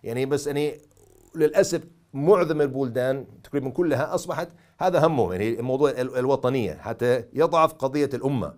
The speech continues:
فلا بد من إحياء يعني هذا في، في نفوسنا نحن، في نفوس أطفالنا، قضية الأمة، وحدة الأمة، إنما المؤمنون إخوة.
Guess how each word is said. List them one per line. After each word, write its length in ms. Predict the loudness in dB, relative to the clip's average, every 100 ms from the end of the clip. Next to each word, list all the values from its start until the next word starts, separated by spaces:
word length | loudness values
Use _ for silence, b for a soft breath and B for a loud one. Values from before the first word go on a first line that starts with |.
| b b
فلا 220 | -2 2
بد 200 | 6 4
من 80 | 2
إحياء 520 | -4 -2 0 0 -2 _ _ _ -12
يعني 140 | -8
هذا 280 | 0 2 2
في، 220 | 0 -4
في 140 | -4 -6
نفوسنا 540 | -2 0 0 0 -4
نحن، 360 | -6 -8 -10 -8
في 160 | -8
نفوس 320 | -10 -8 -8
أطفالنا، 640 | -8 -2 4 6 4 -2 -6 b b
قضية 200 | -6 -4
الأمة، 540 | -2 -2 -2 0 0 0
وحدة 360 | -4 -8 -12
الأمة، 280 | -10 -6 -2
إنما 340 | -2 -2 -4 -4
المؤمنون 480 | -4 -6 -6 -6
إخوة. 460 | -6 -6 -4 -4 -4